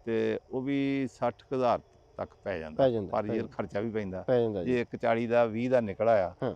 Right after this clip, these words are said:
Speaker 1: ਤੇ ਵਿੱਚੋਂ ਸੱਠ ਹਜ਼ਾਰ ਖਰਚਾ ਨਿਕਲ ਗਿਆ।
Speaker 2: ਹਾਂ।
Speaker 1: ਹਾਂਜੀ।
Speaker 2: ਹਾਂ।
Speaker 1: ਇਹਦਾ ਇਹ ਵੀ ਪਹਿਲਾਂ ਜਿਹੜੀ ਫਸਲ ਬੀਜਦੇ ਆ, ਗੰਨਾ ਬੀਜਦੇ ਆ, ਉਹਦੇ ਨਾਲ ਸਾਨੂੰ ਕੁਛ ਨਾ ਕੁਛ
Speaker 2: ਹਾਂ।
Speaker 1: ਹੋ
Speaker 2: ਚਲੋ,
Speaker 1: ਜਾਂਦਾ।
Speaker 2: ਉਹ ਲਵਾਈ ਲਵੂਈ ਥੋੜ੍ਹਾ ਬਹੁਤ
Speaker 1: ਲਵਾਈ
Speaker 2: ਉਹਦੇ ਨਾਲ
Speaker 1: ਲਵੂਈ
Speaker 2: ਨਿਕਲ
Speaker 1: ਸਾਰੀਆਂ
Speaker 2: ਜਾਂਦਾ।
Speaker 1: ਉਹ ਨਿਕਲ ਆਉਂਦੀ ਆ।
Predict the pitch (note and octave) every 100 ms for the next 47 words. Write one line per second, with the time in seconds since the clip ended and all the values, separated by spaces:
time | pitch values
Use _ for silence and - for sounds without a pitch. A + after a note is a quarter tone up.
0 | - - B2 A2+ A#2 A2+ G#2 B2+ A2+ -
1 | E2 F#2+ F#2 F#2+ F2+ D#2+ - C3 G#2+ A#2+
2 | - - - G#2+ - C#3+ D#3 D#3 D3+ D3
3 | C#3 C#3 D3 C#3+ C#3 C#3 B2 A2 A#2 A#2+
4 | A2+ B2 A#2 A2+ A#2 B2 A#2+ B2 B2 A#2
5 | A2+ A2 A2 G#2 G#2 G2+ - G2+ - _
6 | - G#2+ - _ _ - A#2 D#3+ F3+ F3+
7 | F3+ F3 E3+ E3 D#3+ E3+ C#3+ D3+ D#3+ D#3+
8 | D#3+ E3 E3 E3 D3+ B2+ D3 B2+ A#2 C3+
9 | B2+ G2+ F#2+ F#2 F2 D#2